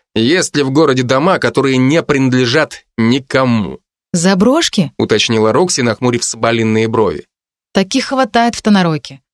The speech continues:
Speaker 2: Работы мало, люди уезжают».
Speaker 1: «Не совсем», исправился Лютер. «Меня интересуют дома, у которых нет официальных владельцев. По идее, такие постройки должны переходить на бюджет города. Мне нужен список».
Speaker 2: «А мы правда ищем вампира?»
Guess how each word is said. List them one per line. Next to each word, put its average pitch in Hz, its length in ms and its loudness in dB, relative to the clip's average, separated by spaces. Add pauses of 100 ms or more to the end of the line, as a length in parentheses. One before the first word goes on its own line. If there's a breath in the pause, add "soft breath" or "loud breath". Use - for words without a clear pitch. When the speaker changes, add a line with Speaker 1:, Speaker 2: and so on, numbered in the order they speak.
(120)
Speaker 2:
Работы 220 400 2
мало, 220 340 4
люди 208 300 2
уезжают». 170 720 0 (560)
Speaker 1:
«Не 117 380 2
совсем», 120 720 -4
исправился 101 600 -4
Лютер. 101 360 -8 (320)
«Меня 127 320 0
интересуют 147 500 0
дома, 151 300 2
у 131 80 0
которых 135 380 -2
нет 151 360 0
официальных 131 800 -2
владельцев. 120 840 -2 (580)
По 117 180 2
идее, 180 260 2
такие 156 280 0
постройки 160 460 0
должны 131 300 0
переходить 127 420 -2
на 123 100 0
бюджет 120 400 -2
города. 120 480 -2 (240)
Мне 131 360 2
нужен 175 340 2
список». - 800 -6
Speaker 2:
«А 156 140 -2
мы 160 220 0
правда 180 640 0
ищем 196 600 2
вампира?» 170 880 0